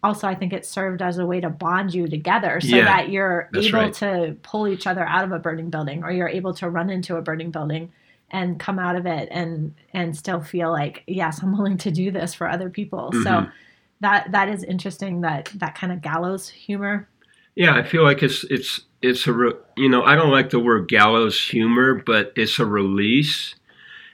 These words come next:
Speaker 2: And it's a way of, again, bonding our humanity. You know, for the Lakota that I traveled with, it was definitely a release and also a way of saying,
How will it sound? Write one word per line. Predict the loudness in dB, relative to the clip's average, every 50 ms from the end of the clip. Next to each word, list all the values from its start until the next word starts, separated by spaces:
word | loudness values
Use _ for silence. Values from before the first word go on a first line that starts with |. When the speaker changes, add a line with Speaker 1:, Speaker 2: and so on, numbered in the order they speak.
| _ _
Speaker 2:
And | 2 4 4
it's | 4 2 0
a | 0 0
way | 0 0 4 6 6 6 8 8 8 8 6 6
of, | 4 0 0
again, | -2 -4 0 2 6 6 6 6 6 4 0 -2 -2
bonding | 2 2 4 4 4 4 4 4 2 2 2
our | 2 2 2
humanity. | 0 0 -2 0 0 2 2 2 2 2 2 2 2 0 0 -2 -4 -8 -10 -12 -14 -6
You | -4 -2
know, | 0 2 2 0
for | 0 0 0 0 2
the | 2 2
Lakota | 2 0 0 -2 2 4 6 6 8 8 6 6
that | 4 2 4
I | 4 2
traveled | 2 2 4 6 6 6 6 4 0 -2 0
with, | 0 0 0 0 -2 -10 -20 -20 -20 -20 -2 _
it | 2 2
was | 2 2 0 0 0
definitely | 4 4 4 4 6 4 4 6 6 6 6
a | 4 4
release | 2 2 2 2 4 4 4 4 4 2 2 0 -4 -6 -8 -14 -18 -20 -8 -2
and | 0 0 0
also | 2 2 2 2 2 2 4 4 6 6
a | 6 6 6
way | 4 4 4 6 6 4
of | 4 2 0
saying, | 0 2 2 4 4 4 2 2 0